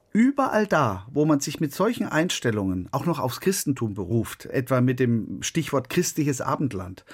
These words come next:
und Menschen ausgrenzt, überall da müssen wir klar machen, ob wir jetzt als Pfarrerin und Pfarrer oder Gemeindeglieder, die, die bewusst Christen sind, müssen klar machen, das steht in tiefem Widerspruch zum christlichen Glauben.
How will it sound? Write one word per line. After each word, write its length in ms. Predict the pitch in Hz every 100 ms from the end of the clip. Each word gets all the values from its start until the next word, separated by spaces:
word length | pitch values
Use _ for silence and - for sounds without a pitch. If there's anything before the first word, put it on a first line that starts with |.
| - - - _ -
und 220 | 170 151
Menschen 320 | 160 143 147
ausgrenzt, 840 | 165 247 - 117 98 92 - - _
überall 400 | 247 - - 220
da 320 | - 127 233
müssen 400 | 185 185 185 156
wir 220 | 165 262 -
klar 300 | - 202 277
machen, 420 | 165 95 160 247 - - - - _ -
ob 240 | 170 -
wir 180 | 175 175
jetzt 320 | 170 170 -
als 200 | - 156
Pfarrerin 560 | - 180 208 196 190 190
und 180 | 170 -
Pfarrer 340 | 190 208 -
oder 200 | 175 165
Gemeindeglieder, 880 | 147 170 185 202 190 190 185 175 165 -
die, 200 | 226 277
die 220 | 226 247 -
bewusst 380 | 185 226 247 -
Christen 320 | 214 202 170
sind, 100 | 160
müssen 240 | 170 175
klar 300 | - 170 214
machen, 320 | 190 160 180 - - -
das 100 | 185
steht 240 | - 220
in 140 | 220 -
tiefem 320 | 240 269 214
Widerspruch 460 | 269 339 - 113 -
zum 160 | 110
christlichen 420 | - 98 95 87
Glauben. 300 | 90 87 85